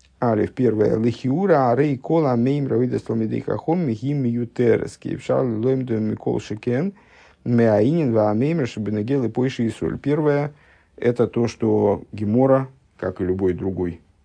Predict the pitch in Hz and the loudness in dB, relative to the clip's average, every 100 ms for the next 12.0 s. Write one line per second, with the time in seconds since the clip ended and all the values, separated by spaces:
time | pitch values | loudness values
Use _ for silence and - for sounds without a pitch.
0 | _ _ _ - 123 117 - - - 101 | _ _ _ -4 0 0 -4 -12 -6 -4
1 | 110 117 143 185 - _ _ _ _ _ | 0 2 2 -2 -10 _ _ _ _ _
2 | _ _ - 110 113 151 - 113 110 139 | _ _ -4 2 4 2 2 -2 2 2
3 | 131 107 107 104 113 120 110 104 101 - | 2 0 0 0 -2 -2 -2 -2 -4 -4
4 | - - - _ _ _ - 113 123 120 | -6 -10 -20 _ _ _ -8 2 4 6
5 | 107 98 101 104 110 110 113 123 104 92 | 4 0 -2 -2 -2 -2 -2 -2 -2 -2
6 | 95 113 110 92 92 101 101 123 120 - | -2 -2 -2 -2 -4 -4 -2 -4 -4 -8
7 | 87 80 - - - 170 208 - 185 190 | -10 -10 -16 -20 -10 -6 -6 -2 -2 -2
8 | - 98 127 147 - 127 127 107 107 123 | -6 -2 -2 -2 2 4 4 0 0 0
9 | 120 110 - - - 95 98 - 143 131 | 2 0 -2 -6 -8 -6 -4 -2 -2 -2
10 | 98 120 123 104 110 107 95 104 120 - | 0 -2 -2 -4 -6 -6 -8 -6 -6 -8
11 | - 104 107 120 - 110 110 110 92 82 | -8 -6 -4 -4 -6 -4 -2 -4 -6 -12